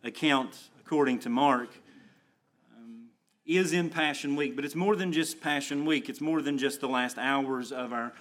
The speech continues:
Lord's life. We, we are now, as we pick up in verse thirty-three, particularly in verse thirty-five, we are in the last moments of his humanity. Um, it is in this text that he will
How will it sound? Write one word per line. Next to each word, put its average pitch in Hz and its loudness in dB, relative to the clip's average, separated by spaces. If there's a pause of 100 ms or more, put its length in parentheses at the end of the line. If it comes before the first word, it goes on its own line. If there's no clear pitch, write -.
(160)
Lord's 120 -4 (160)
life. 139 4
We, 127 -4
we 143 0
are 127 2
now, 143 2 (180)
as 113 -4
we 120 -2
pick 160 0
up 147 0
in 120 -4
verse 117 -4
thirty-three, 139 0 (160)
particularly 131 0
in 104 -4
verse 117 0
thirty-five, 139 2 (140)
we 135 0
are 131 0
in 123 0
the 113 0
last 139 0
moments 135 -2 (680)
of 123 2
his 120 -2 (640)
humanity. 135 0 (920)
Um, 117 -6
it 135 4
is 156 6
in 170 2
this 165 2
text 151 -2
that 131 -4
he 147 0
will 131 2